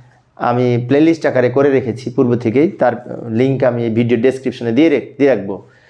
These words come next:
তোমরা ওখান থেকে এই বাকি প্রশ্নগুলি বিশেষ করে দেখে নিতে পারবে, অন্যান্য বোর্ডের প্রশ্ন দেখতে পারবে। ওখানে সব বোর্ডের প্রশ্ন আছে দুই হাজার সতেরো থেকে দুই হাজার চব্বিশ পর্যন্ত,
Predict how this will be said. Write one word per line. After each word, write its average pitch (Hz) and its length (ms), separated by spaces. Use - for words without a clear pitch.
তোমরা 185 180
ওখান 208 220
থেকে 196 440
এই 131 120
বাকি 165 280
প্রশ্নগুলি 143 520
বিশেষ 120 360
করে 113 260
দেখে 135 200
নিতে 139 180
পারবে, 147 320
অন্যান্য 151 400
বোর্ডের 123 260
প্রশ্ন 117 260
দেখতে - 280
পারবে। 71 260
ওখানে 156 160
সব 156 240
বোর্ডের 127 200
প্রশ্ন 110 240
আছে 95 180
দুই 104 120
হাজার 117 140
সতেরো 123 320
থেকে 117 360
দুই 107 100
হাজার 110 180
চব্বিশ 131 420
পর্যন্ত, - 380